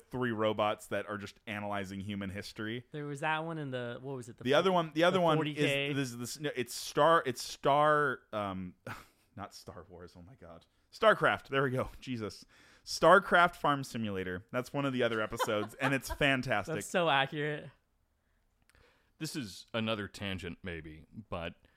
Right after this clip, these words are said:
Speaker 3: there's something really interesting to me about the fact that you can articulate the difference between post-apocalyptic and dystopian. Because doesn't that imply that,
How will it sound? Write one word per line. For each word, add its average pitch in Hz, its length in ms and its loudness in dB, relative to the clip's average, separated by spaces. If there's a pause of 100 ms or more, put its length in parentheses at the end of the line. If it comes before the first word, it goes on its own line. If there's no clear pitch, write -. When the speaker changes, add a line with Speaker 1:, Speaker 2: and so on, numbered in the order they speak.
(320)
Speaker 3:
there's 120 180 -2
something 143 300 -4
really 117 200 -4
interesting 104 440 -6
to 95 80 -10
me 95 120 -8
about 90 240 -6
the 98 60 -12
fact 90 320 -8
that 101 100 -10
you 98 120 -8
can 90 140 -10
articulate 90 580 -10
the 95 40 -14
difference 90 300 -10
between 85 600 -8 (160)
post-apocalyptic 92 1040 -6
and 85 140 -8
dystopian. 117 600 -10 (1500)
Because 107 360 -4
doesn't 104 300 -4
that 92 120 -2
imply 87 480 -8
that, 82 160 -10